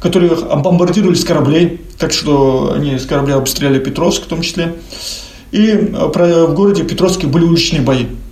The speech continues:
в ходе которых, а, большевикам удалось вытеснить силы, а, дагестанского конного полка и сторонников Гацинского.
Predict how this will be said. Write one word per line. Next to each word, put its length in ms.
в 20
ходе 240
которых, 500
а, 460
большевикам 440
удалось 360
вытеснить 560
силы, 460
а, 240
дагестанского 520
конного 300
полка 540
и 60
сторонников 420
Гацинского. 580